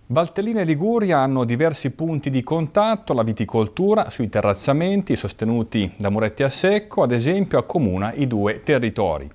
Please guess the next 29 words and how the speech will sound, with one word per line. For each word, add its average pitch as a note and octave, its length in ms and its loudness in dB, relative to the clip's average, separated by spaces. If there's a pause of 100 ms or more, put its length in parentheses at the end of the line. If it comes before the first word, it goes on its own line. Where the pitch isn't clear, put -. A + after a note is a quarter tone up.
(120)
A C#3 80 2
Monterosso, F#3 800 0
nelle A2 400 0
Cinque E3 340 -2
Terre, D#3+ 480 2 (220)
lo C3 100 0
storico C3+ 460 0
convento G#2 720 -6
ha B2+ 100 -4
un C3+ 140 2
rettore A2+ 600 -2
valtellinese. G#2+ 760 2 (560)
Padre C3 380 2
Renato D3+ 480 -2
sabato A#2+ 460 0
era G#2 80 -4
in G#2+ 80 -2
Valtellina E3 680 0
per A2 160 0
presentare A2 480 0
un C#3+ 120 0
libro F#2+ 400 0
dal A#2+ 220 -2
quale F3 380 0
emerge C3+ 340 0
la A2 120 -2
presenza D#3+ 680 0
dei A2+ 160 0
cappuccini G2 760 -6